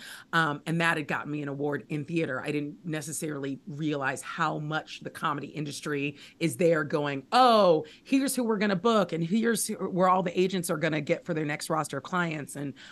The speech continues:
what that meant. So I didn't realize how big a deal it would be until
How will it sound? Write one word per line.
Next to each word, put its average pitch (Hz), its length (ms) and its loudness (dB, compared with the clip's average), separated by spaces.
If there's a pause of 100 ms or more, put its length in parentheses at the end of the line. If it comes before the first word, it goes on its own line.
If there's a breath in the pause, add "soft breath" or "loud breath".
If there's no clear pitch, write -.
(120)
what 165 300 2
that 147 220 0
meant. 147 380 -4
So 147 480 0 (260 loud breath)
I 185 60 2
didn't 214 180 0
realize 170 340 0
how 175 160 0
big 175 380 0
a 165 100 0
deal 151 520 -2
it 147 220 -2
would 139 360 -4
be 143 340 -4
until 139 560 -6